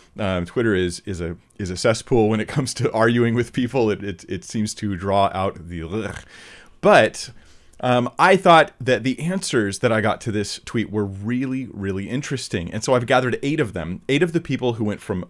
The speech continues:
pro-choice to pro-life, and they gave us their one reason or their number one reason or their pivotal reason. Like, this is the thing that shifted them over from pro-choice to pro-life, which is a big change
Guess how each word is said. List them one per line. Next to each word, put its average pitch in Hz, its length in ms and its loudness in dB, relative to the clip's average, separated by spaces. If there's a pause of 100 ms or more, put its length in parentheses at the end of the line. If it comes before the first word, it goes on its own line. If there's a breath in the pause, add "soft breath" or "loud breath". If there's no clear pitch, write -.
pro-choice 147 1400 0
to 117 120 -4
pro-life, 113 880 0 (220 loud breath)
and 117 140 0
they 117 60 2
gave 123 240 4
us 107 360 -2 (320 soft breath)
their 120 260 2
one 113 280 0
reason 110 420 0
or 104 200 0
their 101 120 -2
number 117 260 0
one 107 200 0
reason 101 340 -2
or 92 120 -2
their 104 140 -2
pivotal 120 460 0
reason. 104 320 -2
Like, 90 140 -6
this - 180 -2
is 127 80 -8
the 117 80 -2
thing 110 180 -4
that - 140 -6
shifted - 560 -4
them 98 160 -4
over 98 420 -4 (300 loud breath)
from 107 400 -2
pro-choice 120 520 0
to - 100 -10
pro-life, 107 460 0
which 120 140 -8
is 110 100 -8
a 113 40 -6
big 127 300 -6
change 107 600 -6